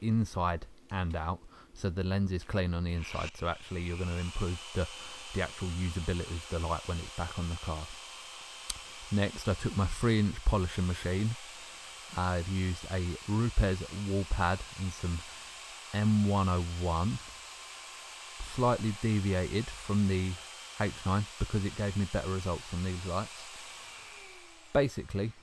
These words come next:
what I've done is I've used a cutting compound, I've cut the lights, I've s-, taken the swells and the scratches back out of the lights. Obviously, what does that do? It induces marring like we saw on the paintwork.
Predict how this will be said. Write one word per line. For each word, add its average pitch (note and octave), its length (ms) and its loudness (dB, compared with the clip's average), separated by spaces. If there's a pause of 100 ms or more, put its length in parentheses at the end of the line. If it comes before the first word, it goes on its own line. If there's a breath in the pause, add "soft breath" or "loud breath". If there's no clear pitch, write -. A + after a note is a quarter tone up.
(320)
what A#2+ 160 0
I've G#2+ 140 -2
done G2 160 2
is A#2 260 0
I've G2 120 -6
used F#2+ 220 -2
a F#2+ 40 -4
cutting A2 400 -2
compound, A#2+ 580 0 (720 loud breath)
I've - 160 -10
cut - 320 4
the A2+ 80 4
lights, A2 460 4
I've G2 100 -2
s-, - 240 -14
taken B2+ 360 2
the A2+ 60 4
swells A2+ 460 4
and G#2+ 100 4
the G#2 80 2
scratches - 540 -2
back G2+ 240 2
out G2 120 0
of E2 60 -2
the G2 60 0
lights. G#2 380 0 (480 loud breath)
Obviously, G2 560 0
what G2+ 120 -2
does G2 140 -4
that G2 180 -2
do? D#2+ 140 -4
It F2 80 -4
induces F#2+ 500 0
marring F#2+ 440 4
like F2+ 160 0
we F2+ 100 -4
saw E2+ 220 -4
on E2+ 100 -2
the F2+ 60 -2
paintwork. C#2 500 2